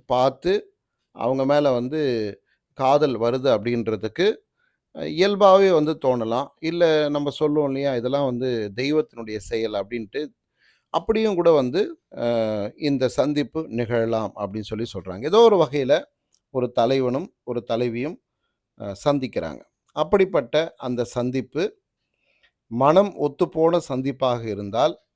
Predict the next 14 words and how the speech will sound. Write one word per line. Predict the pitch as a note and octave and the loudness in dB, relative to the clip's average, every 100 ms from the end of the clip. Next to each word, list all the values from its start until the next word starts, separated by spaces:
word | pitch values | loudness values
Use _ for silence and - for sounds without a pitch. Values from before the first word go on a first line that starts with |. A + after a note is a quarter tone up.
| _ _ _ _ _ _ _ _ _ _ _ _ _ _ - | _ _ _ _ _ _ _ _ _ _ _ _ _ _ -8
அது | A2+ A#2+ A3+ - | -4 -2 -4 -6
காதலாக | B2 B2 C3 B2 A#2 - | -2 0 2 2 0 -2
மலரும், | A2 F#2 G2 E3+ - _ _ | -8 -6 -6 -8 -12 _ _
அன்பாக | - A#2 B2+ B2+ B2 A2+ | -8 -4 0 0 0 -6
மலரும். | F#2+ F#2 A2 F3+ _ _ _ _ _ | -8 -6 -6 -8 _ _ _ _ _
அது | - D3 E3 - | 0 0 0 -2
அடுத்தடுத்த | D3+ E3+ F3 D3 D3 | -2 0 -2 -2 -2
கட்டங்களை | A#2 G#2+ B2+ A#2 G#2 | -2 -2 -2 -2 -4
நோக்கி | G2+ F#2+ A2 - | -8 -10 -16 -16
செல்லும், | - G#2+ G2 - | -10 -8 -8 -6
அதாவது | A#2 B2+ A#2+ G#2+ | 0 2 0 -2
திருமணத்தை | D#3 D#3 D3+ A2+ G#2 | -2 0 0 -2 -4
நோக்கி | F#2 F#2+ G3 | -8 -8 -10
செல்லும். | - F2+ - | -8 -10 -10